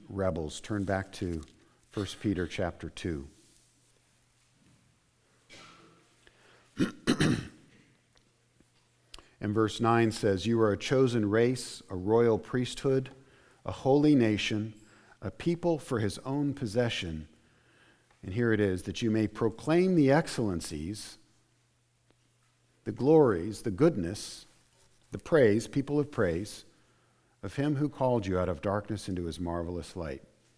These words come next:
And here's the verse in verse ten. "Redeemed rebels,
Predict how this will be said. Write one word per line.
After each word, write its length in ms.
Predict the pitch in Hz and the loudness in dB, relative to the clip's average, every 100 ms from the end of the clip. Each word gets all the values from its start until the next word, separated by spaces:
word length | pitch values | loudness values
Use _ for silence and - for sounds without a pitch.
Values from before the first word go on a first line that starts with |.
| _ _ _ _ _ _ _ _ _ _ _ - - | _ _ _ _ _ _ _ _ _ _ _ -20 -12
And 100 | 92 | -4
here's 240 | 113 110 | -2 -2
the 60 | 101 | -2
verse 420 | 92 98 82 - | 0 0 0 -4
in 100 | 87 | -8
verse 280 | 85 85 - | -6 -6 -8
ten. 360 | - 92 71 64 _ _ _ _ _ _ _ _ | -10 -8 -8 -12 _ _ _ _ _ _ _ _
"Redeemed 460 | 98 85 113 113 101 | -8 -2 0 0 0
rebels, 540 | 90 101 85 80 - | 0 0 -2 -6 -10